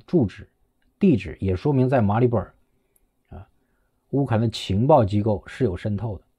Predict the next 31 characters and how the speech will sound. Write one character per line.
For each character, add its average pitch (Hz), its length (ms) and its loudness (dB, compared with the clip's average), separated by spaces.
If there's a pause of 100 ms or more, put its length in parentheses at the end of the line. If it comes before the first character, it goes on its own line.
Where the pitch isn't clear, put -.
啊。 - 200 -16
所 - 160 -4
以 110 40 0
未 143 140 4
来 107 160 4
呢， 123 80 2
马 113 180 4
里 135 60 0
本 120 220 0
方 113 160 0
面 110 140 2
的 95 40 -2
这 98 60 -4
个， 95 80 -6 (1120)
今 202 160 6
天 202 140 10
呢， 175 80 8
在 156 220 6
赫 - 160 4
尔 123 100 6
松 170 220 2
方 113 180 2
向 104 160 2
啊， 80 200 -12 (2500)
乌 202 140 6
克 165 80 8
兰 160 100 8
的 185 80 8
特 185 320 6
工 190 180 6
呢， 123 320 6